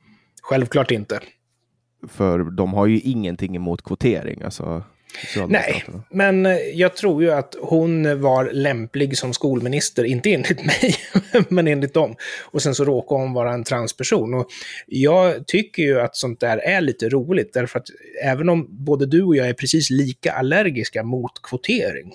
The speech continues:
Speaker 1: så är det ju väldigt roligt när man har lite mångfald i politiken.
Speaker 2: Alltså, rent på ett personligt plan, du får ju ta bort min, min tve-, tve-, jag bryr mig inte ett sk-, jag bryr mig inte ett skit.
Speaker 1: Jag
Speaker 2: Jag bryr
Speaker 1: kommer
Speaker 2: mig
Speaker 1: inte
Speaker 2: bara om
Speaker 1: klippa
Speaker 2: kompetens.
Speaker 1: bort något tvivel, du får stå för det.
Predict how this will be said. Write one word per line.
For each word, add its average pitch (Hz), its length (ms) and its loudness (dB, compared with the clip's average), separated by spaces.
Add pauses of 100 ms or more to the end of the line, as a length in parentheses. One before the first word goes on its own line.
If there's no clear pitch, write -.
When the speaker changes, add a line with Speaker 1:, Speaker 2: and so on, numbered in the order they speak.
Speaker 1:
så - 140 -4
är 120 40 0
det 123 60 2
ju 127 80 0
väldigt 110 240 -6
roligt 139 480 -2
när 117 100 -6
man 110 140 -6
har 110 100 -4
lite 107 180 -6
mångfald 113 600 -4
i 107 40 -4
politiken. 175 560 -2 (680)
Speaker 2:
Alltså, 95 280 -6
rent 95 240 -4
på - 80 -4
ett - 120 -12
personligt 92 420 -6
plan, 85 180 -4
du 95 60 -2
får 101 120 0
ju 95 40 0
ta 92 100 -6
bort 95 280 -6
min, 87 220 -8
min 90 180 -6
tve-, 92 500 -6
tve-, 90 200 -4
jag 98 180 0
bryr 175 260 2
mig 170 140 -2
inte - 180 -4
ett 170 80 0
sk-, - 260 -4
jag 101 100 -2
bryr 107 200 0
mig 101 100 -2
inte - 140 -6
ett - 100 -20
skit. - 480 -10 (400)
Speaker 1:
Jag 170 140 2
Speaker 2:
Jag 170 80 2
bryr 208 60 0
Speaker 1:
kommer 180 60 4
Speaker 2:
mig 170 80 4
Speaker 1:
inte 175 120 -2
Speaker 2:
bara 95 260 0
om 87 60 -8
Speaker 1:
klippa 202 260 0
Speaker 2:
kompetens. 180 260 2
Speaker 1:
bort - 80 -16
något 202 140 -2
tvivel, 160 360 2
du 156 100 0
får 190 120 2
stå 196 260 4
för 220 140 2
det. 190 100 2